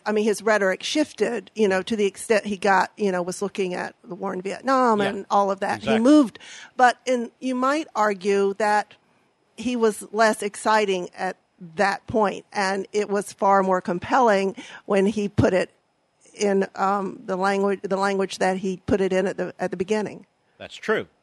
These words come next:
Speaker 2: and, and certainly more appealing to the people who shared his theory of the good. I don't know that he would have many, uh, Jewish listeners who would be particularly moved by him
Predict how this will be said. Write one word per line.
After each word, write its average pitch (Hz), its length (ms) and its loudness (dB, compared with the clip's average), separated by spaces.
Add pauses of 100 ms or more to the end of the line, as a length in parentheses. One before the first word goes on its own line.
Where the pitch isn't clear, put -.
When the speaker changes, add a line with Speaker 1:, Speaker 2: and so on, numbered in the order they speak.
(120)
Speaker 2:
and, 131 180 -12
and 139 180 -6
certainly 165 360 -4
more 147 200 0
appealing 139 520 -4 (260)
to - 100 -6
the 139 120 -8
people 156 320 -6
who 131 180 -6
shared 165 460 -2
his 135 180 -6
theory 139 260 -6
of 123 40 -6
the 120 80 -8
good. 143 300 -2 (420)
I 151 80 0
don't 143 180 -4
know 143 180 -4
that 117 140 -14
he 117 140 -16
would 117 100 -10
have 127 220 -6
many, 120 280 -10 (580)
uh, 117 100 -10
Jewish 156 360 -2
listeners 113 600 -10
who 123 80 -12
would 113 120 -10
be 113 120 -10
particularly 117 460 -10
moved 127 540 -6
by 113 220 -4
him 107 240 -14